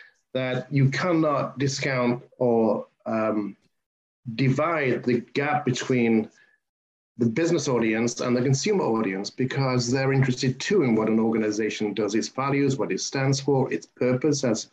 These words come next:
as we're all talking about now, and, um, its, uh, diversity policies. They want to know exactly what the organization stands for. So this gap is certainly blurring. Um, but looking back over your career,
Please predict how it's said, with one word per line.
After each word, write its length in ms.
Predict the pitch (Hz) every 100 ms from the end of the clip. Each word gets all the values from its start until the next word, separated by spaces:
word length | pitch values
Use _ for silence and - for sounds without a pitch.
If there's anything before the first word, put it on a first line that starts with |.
| -
as 140 | 107
we're 120 | 113
all 100 | 110
talking 320 | 110 120 113 110
about 280 | 110 101
now, 320 | 104 117 127 131 _ - - _ _ _ _ -
and, 420 | 120 120 123 117
um, 520 | 120 120 120 117 117 -
its, 520 | 131 131 - - - -
uh, 140 | - 123
diversity 760 | 120 135 135 160 - 135 110
policies. 680 | - 101 92 - - - -
They 100 | 117
want 280 | 117 123 123
to 80 | 123
know 240 | 120 120
exactly 400 | 117 117 113 123
what 160 | 113 113
the 100 | 120
organization 640 | 113 113 110 107 107 117
stands 360 | 110 - 165 139
for. 280 | - 95 87
So 440 | - 131 123 120 - - - _ _ _ -
this 180 | 135 -
gap 420 | 156 180 180 -
is 200 | 113 -
certainly 420 | 165 151 123 117
blurring. 680 | 110 - 143 147 117 107 101 - - - _ _ -
Um, 500 | 131 135 131 123 - _ _ _ _ _
but 160 | 160 - - - _ _ _ _ _ _ - - -
looking 300 | 170 190 135
back 280 | 175 196 170
over 160 | 135
your 200 | 131 127
career, 280 | - 165 190